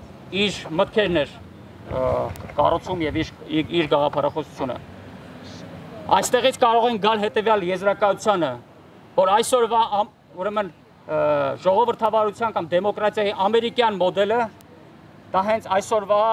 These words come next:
նացիզմի շարունակությունն է։ Եվ այս շենքը, որ մեր ետևում է, ը, այդ նացիզմի աղբյուրներից մեկն է, և այդ նացիզմի աղբյուրներից, ը, մեկի, այսպես, շտաբ կայանն է աշխարհում նմանատիպ այլ, ը,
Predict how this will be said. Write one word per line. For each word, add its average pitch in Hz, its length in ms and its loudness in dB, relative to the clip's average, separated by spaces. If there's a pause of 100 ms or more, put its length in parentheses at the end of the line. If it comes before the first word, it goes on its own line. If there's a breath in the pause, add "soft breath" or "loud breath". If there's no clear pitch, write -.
(160)
նացիզմի 190 560 -6 (220)
շարունակությունն 196 800 -2
է։ 135 40 -4 (1400)
Եվ 160 140 2
այս 185 180 0
շենքը, 208 320 -4
որ 160 200 -4
մեր 165 180 -6
ետևում 180 380 -4
է, 226 40 0
ը, - 1040 -8 (160)
այդ 202 240 0
նացիզմի 196 480 -2 (180)
աղբյուրներից 196 680 -4 (200)
մեկն 180 240 2
է, 143 60 2
և 151 100 4
այդ 147 160 0
նացիզմի 165 400 -2
աղբյուրներից, 180 580 -4
ը, - 800 -4 (320)
մեկի, 208 340 0 (760)
այսպես, - 340 -6
շտաբ - 320 2
կայանն 180 480 0
է 117 40 -8 (680)
աշխարհում 175 440 -2 (560)
նմանատիպ 160 540 0
այլ, 170 140 0
ը, - 460 -8